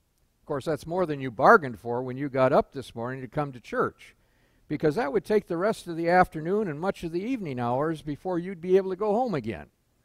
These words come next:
because the stories would be rich in content and fascinating. Because the Lord works in each of our ways in, in a different way, in a different manner. He doesn't just stamp us out like a rubber stamp on the assembly line.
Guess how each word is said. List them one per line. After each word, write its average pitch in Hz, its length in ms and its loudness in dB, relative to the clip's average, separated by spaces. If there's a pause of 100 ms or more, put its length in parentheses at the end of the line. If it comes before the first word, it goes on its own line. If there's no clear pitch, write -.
(640)
because 135 380 -2
the 135 100 -6
stories 175 600 2
would 156 160 -8
be 147 160 -2
rich 196 360 -6
in 175 100 -6
content 151 760 -2 (1000)
and 117 140 -12
fascinating. 101 760 0 (1040)
Because 196 340 6
the 202 80 0
Lord 269 260 2
works 240 340 -10
in 220 240 -12
each 254 240 -8
of 220 80 -10
our 214 180 -4
ways 190 440 4
in, 131 240 -10 (120)
in 185 140 -8
a 214 80 -4
different 254 380 -10
way, 113 400 -10 (300)
in 233 120 -12
a 262 40 -14
different 233 380 -12
manner. 104 260 -10 (140)
He 294 120 2
doesn't 240 300 0
just 208 240 -8
stamp 190 360 -4
us 160 200 -6
out 170 280 4
like 135 200 -8
a 135 40 -6
rubber 147 320 0
stamp 170 440 -8
on 143 120 -4
the 127 100 -8
assembly 175 480 -8
line. 95 420 -10